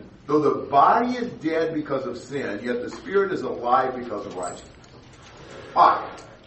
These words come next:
Even if the Spirit is in you, there is one part of you that sin still has a, is a factor in, and that's your body.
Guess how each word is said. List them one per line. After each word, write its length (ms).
Even 280
if 100
the 120
Spirit 260
is 120
in 300
you, 140
there 180
is 140
one 380
part 300
of 180
you 160
that 200
sin 560
still 600
has 720
a, 240
is 160
a 120
factor 540
in, 140
and 140
that's 220
your 160
body. 380